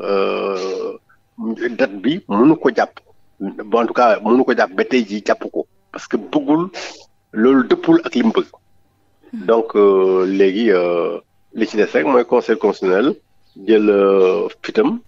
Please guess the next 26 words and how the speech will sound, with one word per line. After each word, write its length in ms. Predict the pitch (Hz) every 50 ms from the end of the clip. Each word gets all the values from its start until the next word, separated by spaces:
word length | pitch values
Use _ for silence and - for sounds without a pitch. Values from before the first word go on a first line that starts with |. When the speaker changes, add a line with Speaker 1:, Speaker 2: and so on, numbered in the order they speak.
| _ - -
Speaker 1:
euh, 160 | - 95 90 90 -
def 160 | 113 110 - -
li 60 | 117
nga 100 | 110 107
xam 200 | - 104 101 101
ne 60 | 107
moom 220 | 107 104 98 98 101
la 80 | 104
yoon 220 | 101 107 107 107 98
wax 120 | 98 - -
mu 100 | - 95
def 140 | - - -
ko. 140 | - - - -
Speaker 2:
Alors, 240 | - 277 226 196 -
pourtant, 340 | - 254 247 - 294 302 302
nee 140 | 277 262 254
na 240 | 254 262 269 269 262
nañu 400 | 220 196 208 208 226 233 226 226
jël 160 | 190 233 220 214
en 120 | 202 214
tout 120 | 208 - 202
cas 200 | - 214 220 220
li 100 | 220 214
nga 100 | 202 202
xamante 340 | - 208 208 202 202 - 214
ne, 220 | 220 220 233 220